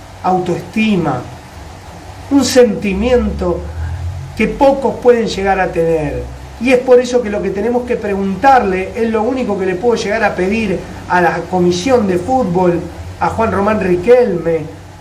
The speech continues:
a Jorge Bermúdez, a Cassini, al que le toque hablar con los jugadores, al Chelo Delgado:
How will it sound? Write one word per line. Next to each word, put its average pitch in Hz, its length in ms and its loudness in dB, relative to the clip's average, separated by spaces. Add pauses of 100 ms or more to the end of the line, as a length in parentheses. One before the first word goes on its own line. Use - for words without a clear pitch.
(120)
a 160 840 2 (1000)
Jorge 226 380 4
Bermúdez, 180 760 -2 (520)
a 160 680 4 (400)
Cassini, 233 640 4
al 202 140 0
que 262 120 -4
le 254 120 2
toque 277 280 2
hablar 240 320 4
con 202 120 -2
los 175 100 -2
jugadores, 208 460 0
al 202 140 -4
Chelo 262 260 4
Delgado: 220 580 0